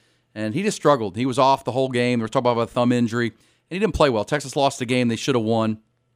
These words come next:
And I kept him out of playing in the Big twelve title game a year ago. Uh, but Sark was very clear. And, you know, I can agree or disagree. Fans can agree or disagree.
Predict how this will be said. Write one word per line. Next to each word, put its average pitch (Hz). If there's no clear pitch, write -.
And 123
I 117
kept 175
him 147
out 131
of 120
playing 127
in 120
the 117
Big 120
twelve 117
title 120
game 113
a -
year 117
ago. 98
Uh, 117
but 123
Sark 226
was 185
very 175
clear. 120
And, 117
you 127
know, 123
I 143
can -
agree 131
or 139
disagree. 135
Fans 147
can 135
agree 120
or -
disagree. 92